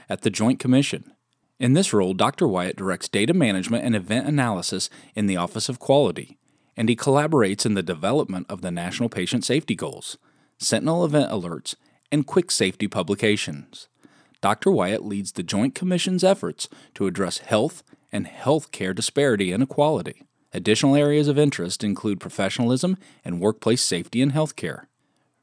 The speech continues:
Previously, he was the director of the Patient Safety Analysis Center at the Defense Health Agency.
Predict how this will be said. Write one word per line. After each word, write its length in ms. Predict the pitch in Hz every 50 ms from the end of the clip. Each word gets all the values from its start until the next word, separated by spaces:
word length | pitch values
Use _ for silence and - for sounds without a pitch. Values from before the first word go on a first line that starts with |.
| _ -
Previously, 500 | - 202 233 170 104 92 - - 110 135
he 160 | 147 147 127
was 160 | 113 104 87
the 140 | 87 90 80
director 440 | 73 85 87 95 123 - - 185 180
of 120 | 131 95
the 80 | 95 -
Patient 400 | - - 113 117 - 185 - -
Safety 320 | - 117 120 - 147 147
Analysis 500 | 143 139 131 147 156 120 - - 98 -
Center 400 | - - 92 87 87 92 123 139 _ - - _ _ _ _ -
at 140 | 101 - -
the 60 | 92
Defense 420 | - 95 - - 120 139 165 -
Health 260 | - 104 113 117 -
Agency. 580 | 107 95 85 - 92 85 - - 80 65 64 -